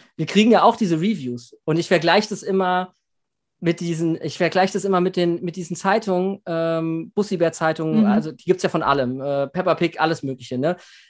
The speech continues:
Speaker 1: Ähm, ohne die jetzt bashen zu wollen, die haben auch in irgendeiner Form ihre Daseinsberechtigung, aber um's mal ganz trocken zu, und nüchtern zu betrachten, die Kinder quengeln im Auto, wir fahren in Urlaub, wir halten an der Tanke an und da steht so ein Ding, das kostet vier neunundneunzig. Ich weiß,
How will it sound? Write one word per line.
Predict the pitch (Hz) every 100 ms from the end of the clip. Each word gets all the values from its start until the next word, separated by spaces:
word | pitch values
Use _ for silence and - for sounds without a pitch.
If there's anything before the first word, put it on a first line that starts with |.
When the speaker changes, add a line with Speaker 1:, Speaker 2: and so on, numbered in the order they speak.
| _ -
Speaker 1:
Ähm, | 156 156 156
ohne | 196 214
die | 196
jetzt | 196 185
bashen | - 208 214
zu | 185 143
wollen, | 135 135 156
die | 147
haben | 143
auch | 147 170 170
in | 160
irgendeiner | 170 185 160
Form | - 160
ihre | 160 143
Daseinsberechtigung, | 165 214 156 - 139 135 135 143 151
aber | 139 147
um's | 151 131
mal | 147 143 135 - _ _ _ _
ganz | 151 160 -
trocken | - 220 196
zu, | - -
und | 170 160
nüchtern | 175 226 170 156
zu | 151
betrachten, | 143 - 185 190 - 156 175 - _ _ _
die | 156
Kinder | 190 226 220
quengeln | 214 220 214
im | 202
Auto, | 170 185 185
wir | 165
fahren | 160 190
in | 196 175
Urlaub, | 170 165 165
wir | 156
halten | 175 175
an | 170
der | 170
Tanke | 170 165 165
an | 123 165
und | 156
da | 151
steht | - 180
so | -
ein | 170
Ding, | 160 160
das | 151
kostet | - 170 -
vier | - 180 175
neunundneunzig. | 180 185 160 147 147 156 - _ _ _
Ich | 160 151
weiß, | 156 180 214 214